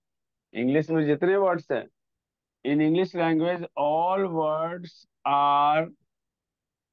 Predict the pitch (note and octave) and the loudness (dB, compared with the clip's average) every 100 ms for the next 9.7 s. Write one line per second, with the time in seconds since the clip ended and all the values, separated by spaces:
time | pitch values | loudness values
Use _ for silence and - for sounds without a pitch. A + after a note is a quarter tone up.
0 | _ _ _ _ _ _ _ _ _ _ | _ _ _ _ _ _ _ _ _ _
1 | _ _ _ _ _ _ _ _ _ _ | _ _ _ _ _ _ _ _ _ _
2 | _ _ _ _ _ - B2 C3+ D3 D#3+ | _ _ _ _ _ -4 0 2 2 0
3 | E3+ D#3 - B2 B2 A#2+ A#2+ A2+ - _ | -2 -6 -4 -4 -2 -4 -6 -10 -16 _
4 | _ _ _ _ _ _ _ _ _ _ | _ _ _ _ _ _ _ _ _ _
5 | _ _ _ _ _ _ _ - A#2+ C#3+ | _ _ _ _ _ _ _ -6 0 2
6 | D#3 D3+ - C#3+ C#3 C3 B2+ - C#3+ D#3 | 2 -2 -8 -2 2 2 -2 -4 -2 -2
7 | E3+ - _ _ _ _ _ _ _ _ | -4 -12 _ _ _ _ _ _ _ _
8 | _ _ _ _ _ _ _ _ _ - | _ _ _ _ _ _ _ _ _ -10
9 | A2+ C#3 C3 A#2+ A#2 A2 | -8 -2 0 0 -2 -6